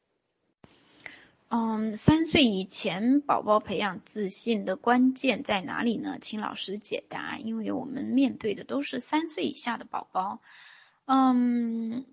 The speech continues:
三岁以前啊，其实对于刚出生的一岁以，以下的宝宝来说呢，最重要的就是你得到安全感。啊，无条件的接纳和，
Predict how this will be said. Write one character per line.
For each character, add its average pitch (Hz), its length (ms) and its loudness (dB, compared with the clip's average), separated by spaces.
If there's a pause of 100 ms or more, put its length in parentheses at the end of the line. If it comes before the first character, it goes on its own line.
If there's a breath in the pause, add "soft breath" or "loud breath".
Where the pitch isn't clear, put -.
(180)
三 359 260 -6
岁 415 100 4
以 180 240 4
前 - 540 -4
啊， 233 220 0
其 - 200 -4
实 254 400 2 (400 loud breath)
对 294 180 2
于 233 640 0 (200)
刚 285 300 4
出 294 260 -2
生 285 300 2
的 254 80 0
一 254 180 2
岁 381 180 2
以， 190 420 0 (260)
以 - 240 -8
下 233 420 -2
的 - 300 -12 (440)
宝 202 120 -4
宝 190 200 -6
来 170 180 -6
说 170 260 -8
呢， 175 280 -8
最 233 200 0
重 196 260 -6
要 - 200 -2
的 - 120 -12
就 85 220 -8
是 - 340 -10 (520 loud breath)
你 - 280 -10 (100)
得 - 160 -4
到 190 260 -2
安 247 200 4
全 - 400 -6
感。 - 180 -10 (720)
啊， 220 260 -2
无 269 220 -4
条 247 220 -2
件 262 240 2
的 240 100 -2
接 254 300 0
纳 262 300 2
和， 190 800 -6